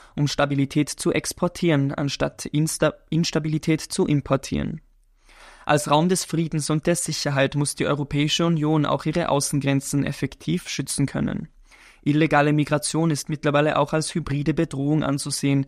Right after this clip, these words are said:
die von anderen Mächten gezielt eingesetzt wird, um Europa durch gelenkte illegale Migrationsströme zu destabilisieren.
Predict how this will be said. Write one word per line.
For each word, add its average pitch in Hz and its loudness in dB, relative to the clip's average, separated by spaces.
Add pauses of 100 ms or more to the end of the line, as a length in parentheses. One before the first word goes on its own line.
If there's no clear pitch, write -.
(280)
die 156 -4
von 160 0
anderen 151 2
Mächten 139 -2
gezielt 160 -4
eingesetzt 160 -2
wird, 143 0
um 139 0
Europa 139 0
durch 156 0
gelenkte 143 0
illegale 151 2
Migrationsströme 156 0
zu 143 -4
destabilisieren. 151 -2